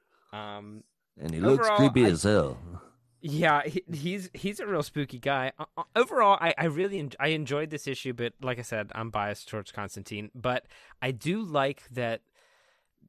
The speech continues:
Speaker 1: this series so far has been, like, <sighs> like, vi-,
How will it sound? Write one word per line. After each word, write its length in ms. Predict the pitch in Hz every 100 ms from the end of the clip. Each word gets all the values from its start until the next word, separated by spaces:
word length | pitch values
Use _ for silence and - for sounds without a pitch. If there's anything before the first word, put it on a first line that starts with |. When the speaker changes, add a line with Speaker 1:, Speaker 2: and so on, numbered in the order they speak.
| _ -
Speaker 1:
this 280 | 127 147 -
series 420 | 147 147 151 -
so 180 | 143 127
far 400 | - 120 131 -
has 400 | - 131 123 113
been, 260 | 107 123 117
like, 160 | 110 - _ _ _ _ _ -
<sighs> 680 | - - - _ _ _
like, 180 | 143 131
vi-, 260 | 117 131